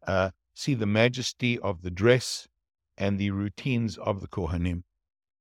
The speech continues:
and what, uh, Jonathan Sacks calls the separation of church and state. The parasha starts with the need for pure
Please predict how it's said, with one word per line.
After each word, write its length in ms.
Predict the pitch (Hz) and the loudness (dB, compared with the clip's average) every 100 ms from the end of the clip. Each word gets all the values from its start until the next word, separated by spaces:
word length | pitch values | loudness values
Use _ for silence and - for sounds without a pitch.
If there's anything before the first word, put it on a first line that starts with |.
| _ _ _ - | _ _ _ 0
and 340 | 110 104 101 | 2 4 2
what, 340 | 85 101 107 - 98 | 0 4 4 2 -6
uh, 60 | |
Jonathan 520 | 90 113 123 120 131 | 0 2 2 0 -4
Sacks 380 | 113 - 113 - | -4 2 0 0
calls 480 | - 110 95 92 - _ _ _ _ | -4 0 0 -2 -10 _ _ _ _
the 240 | 107 101 | -2 0
separation 760 | 95 - 143 - 113 104 101 113 | -4 -2 0 4 4 4 2 -2
of 140 | 92 | -4
church 500 | - - 113 101 - - _ - | -4 0 2 0 -8 -14 _ -10
and 140 | 90 | -8
state. 480 | - - 85 69 - _ _ _ _ _ _ _ _ _ _ _ _ _ _ _ | -8 -2 -4 -4 -18 _ _ _ _ _ _ _ _ _ _ _ _ _ _ _
The 60 | - | 2
parasha 360 | 151 127 - | 4 4 2
starts 480 | - - 120 98 - | 2 6 6 4 -4
with 280 | 98 104 - | -2 -2 -2
the 120 | 92 | -4
need 220 | 101 107 | -2 -4
for 220 | - 92 82 | -6 -10 -10
pure 240 | - 107 | -2 -2